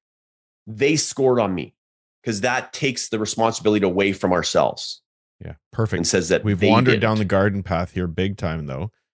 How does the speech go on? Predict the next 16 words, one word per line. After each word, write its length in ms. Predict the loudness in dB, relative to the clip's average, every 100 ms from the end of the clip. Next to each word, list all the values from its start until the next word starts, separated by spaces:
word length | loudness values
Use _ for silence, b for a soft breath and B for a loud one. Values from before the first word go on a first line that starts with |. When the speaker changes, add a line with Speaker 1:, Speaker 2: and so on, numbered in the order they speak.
| _
Speaker 2:
You 120 | -6 -6
started 560 | -4 2 4 2 0
to 80 | -4
tell 240 | 0 2
me 300 | 2 2 0 -2
about 420 | -4 0 0 -2
the 60 | -6
save 380 | 0 2 2
that 100 | -2
Mike 220 | -2 -2 -2
Smith 320 | -4 -4 -4
didn't 220 | -6 -6
come 120 | -6
up 180 | -8 -10
with. 220 | -12 -14
So 360 | -12 -10 -10 -12